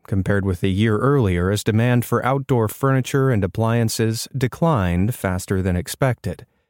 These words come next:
In recent weeks, other retailers have reported they have too much inventory.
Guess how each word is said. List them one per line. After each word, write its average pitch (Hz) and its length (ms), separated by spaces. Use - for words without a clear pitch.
In 95 220
recent 101 400
weeks, 117 580
other 156 260
retailers 87 760
have 101 140
reported 110 480
they 101 280
have 90 220
too 95 180
much 87 280
inventory. - 800